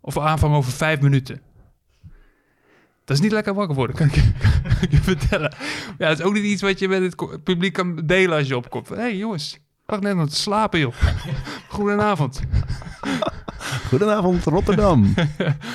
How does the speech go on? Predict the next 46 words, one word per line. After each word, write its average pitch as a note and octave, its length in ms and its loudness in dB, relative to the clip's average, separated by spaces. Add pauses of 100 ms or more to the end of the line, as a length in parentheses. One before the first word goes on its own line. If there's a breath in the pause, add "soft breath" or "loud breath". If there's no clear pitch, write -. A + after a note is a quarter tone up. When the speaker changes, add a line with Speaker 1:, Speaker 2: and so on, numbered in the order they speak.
(560 loud breath)
Speaker 1:
Ja. - 120 -12 (840 loud breath)
Speaker 2:
Oh, G#2+ 260 4
man. A#2+ 220 4 (360 loud breath)
Speaker 1:
Ja. - 220 -10
Speaker 2:
Ik C#3+ 100 2
zit F3+ 180 -4
al F3+ 60 0
de D#3+ 100 4
hele G3 160 4
tijd E3 200 0
naar D#3+ 120 6
die D#3 100 2
fiets - 260 -2
te - 100 -8
kijken. G#2 380 -2
Want C#3 120 -4
je F3+ 60 -4
hebt F3+ 140 -8
gewoon A#2+ 160 4
een, B2 140 0 (100)
een C3 220 -2
echte - 300 4
spinningfiets A2+ 920 2
in D3 240 4
je A#2+ 100 6
Speaker 1:
Ja, G#2+ 360 -4
die C#3 100 -6
is, C#3+ 80 0 (220)
Speaker 2:
woonkamer F#2+ 280 4
Speaker 1:
eh, E2 60 -2
Speaker 2:
staan - 180 2
Speaker 1:
sinds G2+ 160 6
Speaker 2:
naast A2 180 4
de A#2 60 -4
Speaker 1:
kort. A#2 180 2
En C#3 60 -2
dat D3+ 80 2
heeft E3 120 2
Speaker 2:
boekenkast. - 20 -6
Speaker 1:
dus D#3+ 100 -6
niet F3 140 -2
eens F#3 180 -4
met E3 200 -10
corona E3+ 400 -4
te C#3+ 100 -4
maken. B2+ 360 -4